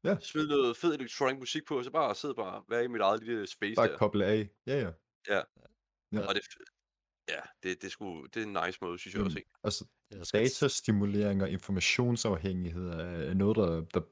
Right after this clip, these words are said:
Speaker 1: der præger os alle. Jeg tror, en, en hurtig... Øh, en hurtig test for at se, om man, man selv er, er faldet i fælden, vil jeg sige, at det, det er, hvis du sidder og ser en film, du snakker og scroller på telefonen på samme tid.
Speaker 3: Ja.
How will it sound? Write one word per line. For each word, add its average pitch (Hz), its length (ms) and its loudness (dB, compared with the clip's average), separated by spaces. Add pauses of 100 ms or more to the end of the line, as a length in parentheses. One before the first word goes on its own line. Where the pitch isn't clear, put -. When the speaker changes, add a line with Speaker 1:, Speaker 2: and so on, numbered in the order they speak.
(240)
Speaker 1:
der 98 60 4
præger 104 300 4
os 98 180 4
alle. 98 200 4
Jeg 92 160 0
tror, 107 220 4
en, 92 180 2
en 90 240 -4
hurtig... 107 460 4
Øh, 90 460 0 (440)
en 110 80 2
hurtig 135 240 6
test - 520 2 (100)
for 107 160 0
at 101 60 4
se, 120 240 6
om 104 100 6
man, 87 300 0
man 87 180 -2
selv 117 300 6
er, 82 300 2
er 92 120 2
faldet 85 320 0
i 90 60 -2
fælden, 117 540 0
vil 85 80 -6
jeg 90 120 -4
sige, 98 260 -2
at - 140 -6
det, - 100 0 (400)
det 151 60 10
er, 156 40 8
hvis 143 120 6
du 117 100 2
sidder 185 220 8
og 156 40 8
ser 160 120 4
en 123 60 4
film, 214 380 6 (400)
du 95 60 -4
snakker 151 480 6 (640)
og 127 100 2
scroller 101 320 0
på - 80 -10
telefonen 82 440 -8
på - 60 -12
samme - 240 -12
tid. - 120 -14 (720)
Speaker 3:
Ja. 50 40 -20